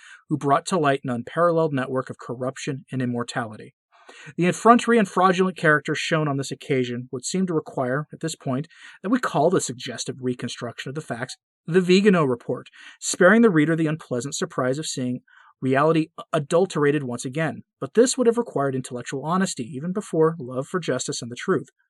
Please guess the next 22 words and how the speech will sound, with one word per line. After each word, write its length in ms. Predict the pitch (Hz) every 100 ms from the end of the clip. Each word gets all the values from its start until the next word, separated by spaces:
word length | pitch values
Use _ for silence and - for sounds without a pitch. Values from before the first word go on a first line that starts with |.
| _ _ _ _ _ _
Unlike 300 | 160 175 165
many 220 | 147 160
characters 420 | 165 151 143 147
involved 300 | 143 127 120
in 80 | 117
this 120 | 139
story, 320 | - 135 120 123
I 60 |
do 160 | 123 170
not 160 | 180
have 220 | 160 156 - -
any 240 | 175 226
reason 300 | 175 165 180
to 40 |
fear 360 | 165 - 127 120 - - _
that 100 | -
the 80 | 135
truth 360 | 127 165 190 185
will 80 | 165
contradict 580 | - 160 156 143 135
my 120 | 127 120
denunciations, 840 | 127 123 - 139 139 - - -